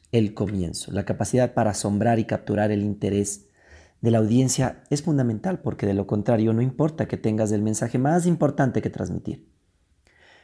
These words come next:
Este llegará a unos pocos, simplemente porque no has logrado motivarlos lo suficiente. Ser un buen orador es complicado, no basta con perder el miedo.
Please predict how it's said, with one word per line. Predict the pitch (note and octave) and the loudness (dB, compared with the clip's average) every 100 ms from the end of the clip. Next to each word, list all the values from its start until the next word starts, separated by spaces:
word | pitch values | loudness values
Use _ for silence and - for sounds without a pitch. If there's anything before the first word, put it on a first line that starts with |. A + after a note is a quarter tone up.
| _ | _
Este | C#3+ C#3 C#3+ | 0 4 6
llegará | C#3+ B2+ B2 C3 - _ _ _ _ _ _ - | 8 8 6 2 -4 _ _ _ _ _ _ -2
a | A#2+ | 0
unos | B2+ B2 - | 2 0 -2
pocos, | - C3+ - - - - _ - | 0 -2 -2 -16 -16 -20 _ -12
simplemente | - G#2+ G#2 B2+ A#2+ A2 - B2 - _ | -6 -4 0 2 2 0 -2 -8 -8 _
porque | - A#2+ - G#2 | -4 -2 0 0
no | G#2 | 2
has | G2 | 0
logrado | A2 G#2+ F#2+ G#2+ | 0 0 2 2
motivarlos | G#2+ G#2+ G#2+ G2+ F2+ F2 - - | -2 -2 0 0 0 -2 -6 -8
lo | F2+ F#2 | -8 -6
suficiente. | E2+ A#2+ E3 E3+ - _ _ _ _ _ - - _ _ | -6 -6 -6 -8 -12 _ _ _ _ _ -20 -20 _ _
Ser | - - F#3+ | -8 0 4
un | F#3+ E3+ | 4 6
buen | F3 E3+ | 6 8
orador | E3 C#3 C3+ | 6 8 6
es | C3+ - | 4 2
complicado, | B2 G#2+ G2 G2 - G2 E2+ D2+ - - - _ | -2 0 -2 -4 -2 0 0 0 -6 -14 -20 _
no | - G2+ G#2 | -4 -2 0
basta | F#2+ F2+ F#2 - A2+ | 0 0 -4 -4 -2
con | B2+ B2+ | -2 0
perder | C#3 B2 B2 | 0 2 2
el | B2+ B2+ | 4 2
miedo. | C#3 D#3 D3+ G2 F#2 - | 2 2 0 -2 -4 -12